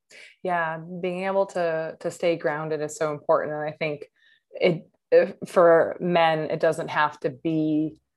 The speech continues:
I always say, like, getting to the gym and, like, pushing your body is an amazing way to tap into that masculine energy, to make yourself feel like you're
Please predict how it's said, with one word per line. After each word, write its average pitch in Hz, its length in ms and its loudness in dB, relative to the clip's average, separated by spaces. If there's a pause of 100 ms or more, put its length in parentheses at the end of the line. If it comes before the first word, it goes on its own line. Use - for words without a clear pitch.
(960)
I 208 180 8
always 190 240 6
say, 160 200 6
like, 156 200 2
getting 165 240 4
to 143 60 -12
the 151 100 -4
gym 147 320 -2
and, 151 80 -4
like, 139 220 -6
pushing 160 300 -2
your 147 100 -2
body 147 420 2
is 139 200 0
an 139 80 -6
amazing 147 440 -4
way 143 160 -2
to 143 100 0
tap 143 280 2
into 139 180 -8
that 117 160 0
masculine - 480 -4
energy, - 480 -4
to 165 120 -10
make 165 300 -2
yourself 165 440 2
feel 151 240 2
like 139 180 -4
you're 139 380 -6